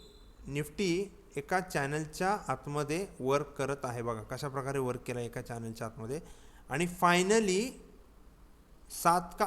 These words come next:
आठ तारखेला त्यांनी इथे ब्रेकआउट दिला आणि ब्रेकआउट देऊन एक चांगला आहे बघा, इथे एक रिटेस्ट आपल्याला बघायला मिळतोय आणि या रिटेस्ट नंतर एक अपसाईडला एक आपल्याला आणखी एक रॅली बघायला मिळते. ठीक आहे, ब्रेकआउट तर झाला आहे, रॅलीसुद्धा झाले, but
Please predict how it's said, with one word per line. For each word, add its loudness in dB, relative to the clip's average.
आठ 8
तारखेला 6
त्यांनी 2
इथे 4
ब्रेकआउट 8
दिला 4
आणि -2
ब्रेकआउट 2
देऊन 0
एक -6
चांगला 4
आहे 6
बघा, 4
इथे 0
एक -6
रिटेस्ट 0
आपल्याला 2
बघायला 4
मिळतोय -2
आणि 0
या 6
रिटेस्ट 2
नंतर 0
एक -2
अपसाईडला 0
एक -2
आपल्याला -2
आणखी -8
एक -12
रॅली -4
बघायला 4
मिळते. -8
ठीक 2
आहे, -6
ब्रेकआउट 8
तर 10
झाला 10
आहे, 6
रॅलीसुद्धा 6
झाले, 4
but 0